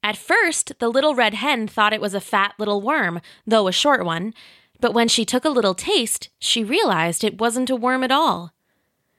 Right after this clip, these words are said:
She took the seed in her beak and brought it all around the farm, comparing it to this and that. Finally, after much research, the little red hen learned that it was a wheat seed, and that if she planted it,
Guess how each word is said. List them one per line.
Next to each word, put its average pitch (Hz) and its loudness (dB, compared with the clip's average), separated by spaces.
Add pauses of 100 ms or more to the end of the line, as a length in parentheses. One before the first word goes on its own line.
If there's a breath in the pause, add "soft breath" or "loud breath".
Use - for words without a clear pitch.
(260)
She - -2
took - 0
the 403 -2
seed 277 0
in 285 -2
her 269 -2
beak 233 -6
and 196 -4
brought 214 0
it 202 -4
all 247 4
around 226 0
the 208 -6
farm, 180 -4 (220 loud breath)
comparing 254 0
it 170 -8
to 196 -6
this 190 -2
and 175 -4
that. 175 -4 (760)
Finally, 233 0 (160 loud breath)
after 240 -2
much 269 0
research, 190 -4 (220)
the 233 2
little 269 2
red 285 2
hen 214 -2
learned 226 0
that 226 -4
it 196 -2
was 196 -2
a 202 0
wheat 202 -8
seed, 156 -10 (320 soft breath)
and 233 0
that 240 4
if 226 0
she 226 -2
planted 320 0
it, 165 -2